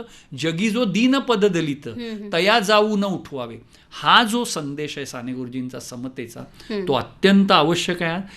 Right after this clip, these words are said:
Speaker 2: अगदी बरोबर. सर, साने गुरुजी व्यक्तिमत्व हेच इतकं विविध पैलूंनी त्यांची जडणघडण झालेली आहे की एकेका पैलूकडे जरी आपण बघितलं,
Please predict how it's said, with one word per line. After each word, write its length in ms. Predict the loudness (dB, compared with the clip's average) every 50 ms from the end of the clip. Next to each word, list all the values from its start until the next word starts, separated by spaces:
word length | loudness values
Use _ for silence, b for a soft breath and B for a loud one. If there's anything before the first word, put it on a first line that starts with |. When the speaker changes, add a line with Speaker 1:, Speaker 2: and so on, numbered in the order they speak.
| B
Speaker 2:
अगदी 280 | -6 -4 -4 -4 -6 -4
बरोबर. 340 | -2 -2 -2 -2 -2 -4 -6 -10 B B B B B B B B
सर, 100 | -2 -2
साने 360 | 0 0 0 0 0 0 -2 -4
गुरुजी 360 | -4 -6 -6 -6 -4 -4 -2
व्यक्तिमत्व 840 | -2 -4 -6 -6 -8 -6 -6 -4 -6 -6 -10 -10 -8 -6 -4 -4 -6 -6 -10 -14 -20
हेच 420 | -10 -6 -4 -4 -4 -4 -4 -6
इतकं 380 | -8 -8 -8 -4 -2 -2 0 0
विविध 320 | -2 -2 -4 -4 -4 -6 -8 -8 -6
पैलूंनी 680 | -4 -4 -4 -4 -4 -4 -2 -2 -2 -2 -2 -2 -4 -4 -4
त्यांची 380 | -6 -6 -6 -6 -6 -6 -4 -4
जडणघडण 720 | -2 -2 -2 -2 -2 -2 -2 -2 -4 -4 -4 -4 -4 -4
झालेली 440 | -6 -6 -6 -6 -6 -6 -6 -6
आहे 220 | -6 -6 -6 -8 -10 -12 B B B B B B B
की 80 | -6 -4
एकेका 500 | -2 -2 -2 -2 0 -2 -2 -2 -2 -2
पैलूकडे 640 | 0 0 -2 0 -2 -2 -2 -2 0 0 0 0
जरी 180 | -2 -2 0 0
आपण 340 | -2 -2 -2 -2 -4 -2 -2
बघितलं, 520 | -2 -2 -4 -4 -6 -6 -6 -6 -6 -6